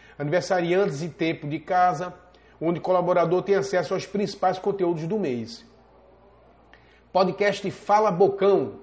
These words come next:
é um podcast exclusivo feito por colaboradores para colaboradores, com assuntos relacionados à área profissional, carreira, datas comemorativas, dicas e experiências de vida.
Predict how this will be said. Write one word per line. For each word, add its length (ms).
é 80
um 60
podcast 580
exclusivo 560
feito 300
por 160
colaboradores 1000
para 220
colaboradores, 1160
com 100
assuntos 380
relacionados 640
à 60
área 140
profissional, 840
carreira, 600
datas 480
comemorativas, 840
dicas 420
e 40
experiências 540
de 100
vida. 380